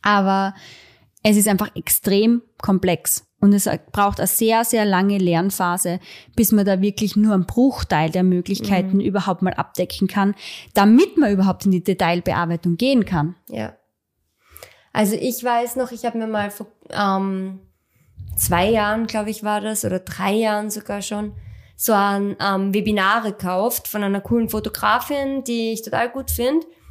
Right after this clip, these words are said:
Speaker 2: Und da ist auch alles im Photoshop eigentlich bearbeitet worden, weil es meistens so bei Hundefotografen es Photoshop ist einfach.
Speaker 1: Ja.
Speaker 2: Also die meisten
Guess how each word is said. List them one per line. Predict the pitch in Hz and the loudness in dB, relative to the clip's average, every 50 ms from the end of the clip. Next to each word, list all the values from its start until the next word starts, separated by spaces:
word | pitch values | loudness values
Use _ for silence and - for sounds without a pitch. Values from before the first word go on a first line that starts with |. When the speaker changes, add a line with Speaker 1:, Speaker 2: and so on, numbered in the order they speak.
| - - - - | -20 -16 -8 -4
Speaker 2:
Und | - 240 226 226 226 226 | -2 0 0 0 0 0
da | 220 208 | 0 0
ist | 208 202 - | 0 -2 -2
auch | - 196 208 202 - | -2 -2 -2 -4 -4
alles | - - 196 202 202 208 | -4 -4 -2 -2 -2 -2
im | 208 190 | -4 -4
Photoshop | - 226 247 240 269 269 233 233 208 - | -2 -2 -2 -2 -2 -4 -4 -4 -6 -4
eigentlich | 220 208 196 208 202 - | -4 -4 -4 -4 -6 -6
bearbeitet | 226 208 185 185 185 214 208 226 220 - 220 | -4 -2 -2 -2 -2 -4 -6 -6 -8 -6 -4
worden, | 214 214 226 269 302 302 - - - - - - _ _ _ _ _ - - | -4 -2 -2 -4 -4 -8 -12 -16 -20 -20 -20 -20 _ _ _ _ _ -18 -8
weil | - 202 208 196 190 190 | -4 0 0 2 2 2
es | 185 - - | 0 0 -2
meistens | 185 180 196 196 - 226 190 - | -2 -2 -2 -2 -2 -4 -4 -4
so | 196 | -4
bei | 190 190 170 | -4 -2 0
Hundefotografen | 185 226 233 233 226 226 208 202 - 208 - - - 185 185 190 - - 208 196 196 190 - - - - - _ _ _ _ _ _ _ _ _ | 0 2 2 0 0 -2 -6 -6 -6 -8 -8 -4 -2 -2 0 -2 -2 -2 0 0 0 0 -4 -10 -20 -20 -20 _ _ _ _ _ _ _ _ _
es | - 226 - - | -2 -2 0 0
Photoshop | - 202 196 196 226 202 - 202 190 190 - | 0 -2 -2 -2 -4 -4 -4 -4 -6 -6 -6
ist | - 202 165 - - | -6 -6 -6 -6 -6
einfach. | - 170 170 165 - 175 170 170 - - - | -6 -6 -6 -6 -6 -8 -8 -8 -6 -2 0
Speaker 1:
Ja. | 226 214 202 185 | 2 4 4 4
Speaker 2:
Also | 175 170 | 2 2
die | 220 | 2
meisten | 214 190 185 196 196 - - - 214 208 202 202 - | 0 0 -2 -2 -4 -6 -6 -6 -6 -4 -4 -6 -6